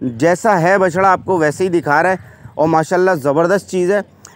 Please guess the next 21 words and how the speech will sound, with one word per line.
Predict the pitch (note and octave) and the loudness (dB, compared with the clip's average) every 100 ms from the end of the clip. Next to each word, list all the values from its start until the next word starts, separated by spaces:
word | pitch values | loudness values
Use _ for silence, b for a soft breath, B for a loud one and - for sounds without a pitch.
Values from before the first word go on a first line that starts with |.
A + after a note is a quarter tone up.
| - | -8
इसके | - F#3+ | -4 0
लिए | G3 G3 | 2 2
भी | F#3 | 2
आप | F#3 F#3 | 2 2
जो | D#3+ | 2
है | F#3 F#3+ | 2 2
उज़ैर | D#3 E3+ F3+ | 2 2 2
भाई | E3 E3 | 2 0
से | F#3 | 0
रब्ता | E3+ D3+ F3+ | 0 0 0
कर | E3 E3 | 0 0
सकते | E3+ D#3 F#3+ | -2 -6 -4
हैं | G3 - b b b - | -4 -6 b b b 0
और | D3 D3+ | 0 2
फॉर्म | D#3 D#3+ | 0 0
पर | D#3 | 2
आकर | D#3+ D#3 D#3+ | 2 2 0
विज़िट | D3 D3+ F3 | 0 0 -2
कर | E3 | -4
सकते | D3 D#3+ - | -4 -6 -4
हैं। | F3 | -6